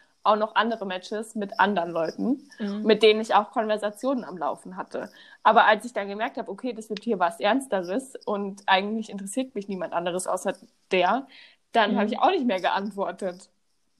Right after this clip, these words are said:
Speaker 2: Ja, obwohl da dann auch so ein bisschen die, die faire Variante gewesen wäre. Ich meine, ich ghoste dauernd Leute, ne? Ich bin auch hier wirklich richtig hypocritical unterwegs.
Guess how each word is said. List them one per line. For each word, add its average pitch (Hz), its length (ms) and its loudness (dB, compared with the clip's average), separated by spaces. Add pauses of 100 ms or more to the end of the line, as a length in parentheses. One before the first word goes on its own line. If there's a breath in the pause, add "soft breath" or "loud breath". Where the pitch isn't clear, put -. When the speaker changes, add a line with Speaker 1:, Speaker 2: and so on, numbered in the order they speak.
(800)
Speaker 2:
Ja, 208 280 4
obwohl 196 240 0
da 180 280 6
dann 180 180 -2
auch 185 260 -4
so 190 160 -6
ein 190 80 -8
bisschen 190 360 -8
die, 185 180 -8
die 190 160 -6
faire 196 440 4
Variante 185 560 2
gewesen 185 340 0
wäre. 165 120 -4
Ich 185 80 -10
meine, - 200 -14
ich - 220 -20
ghoste 175 320 0
dauernd 165 360 0
Leute, 160 280 -2
ne? 170 160 -4
Ich 180 120 -6
bin 175 140 -2
auch 156 140 -4
hier 180 220 -2
wirklich - 300 -8
richtig 202 340 -2
hypocritical 190 760 -2
unterwegs. 185 720 -2